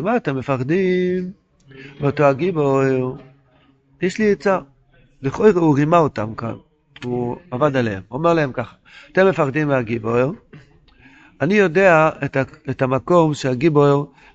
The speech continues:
מקבל את הכוח שלו." סיפר להם עניין החרב הנעל, שמשום מקבל הגיבור כוח גבורתו, ובכן, נלך אני ואתם אל מקום החרב,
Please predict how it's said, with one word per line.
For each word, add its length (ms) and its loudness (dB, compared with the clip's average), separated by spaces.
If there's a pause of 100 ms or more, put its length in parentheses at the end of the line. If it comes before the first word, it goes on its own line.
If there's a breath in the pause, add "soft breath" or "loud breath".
מקבל 300 2
את 100 -2
הכוח 320 -4
שלו." 320 -8 (140)
סיפר 280 0
להם 160 -2
עניין 220 -2
החרב 360 0
הנעל, 320 -2 (380 loud breath)
שמשום 320 0
מקבל 340 2
הגיבור 260 -2
כוח 220 -4
גבורתו, 420 -8
ובכן, 560 -2 (380 loud breath)
נלך 260 4
אני 200 2
ואתם 340 0
אל 100 -2
מקום 300 -2
החרב, 440 -2